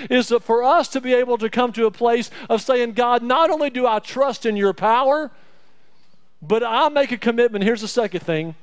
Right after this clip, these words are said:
"to just do the right thing." <laughs> Just do the right thing. You see, we get so caught up in, "God, I don't understand this," or, "God,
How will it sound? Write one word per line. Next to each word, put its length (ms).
"to 100
just 260
do 140
the 80
right 220
thing." 260
<laughs> 880
Just 280
do 120
the 100
right 240
thing. 500
You 120
see, 240
we 240
get 180
so 400
caught 380
up 280
in, 140
"God, 240
I 140
don't 220
understand 640
this," 320
or, 100
"God, 300